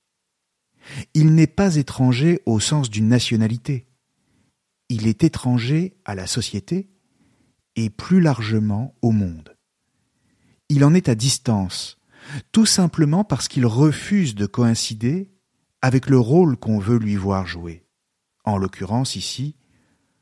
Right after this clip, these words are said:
le rôle du fils éploré. Mais surtout,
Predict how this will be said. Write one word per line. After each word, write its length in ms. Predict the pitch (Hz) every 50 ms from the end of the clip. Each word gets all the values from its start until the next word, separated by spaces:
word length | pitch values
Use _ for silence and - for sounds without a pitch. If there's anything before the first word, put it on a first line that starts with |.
| _ _ -
le 220 | 92 95 98 98
rôle 340 | 98 92 120 139 135 131 110
du 120 | 101 98
fils 380 | 98 - - 120 107 - - _ -
éploré. 580 | 123 113 - - 104 98 90 87 87 90 - _ _ _ _ _ _ _ _ _ _ _ _ _ _ _ _ _ _ -
Mais 180 | 113 110 104 95
surtout, 520 | - - 110 - - - - 151 156 147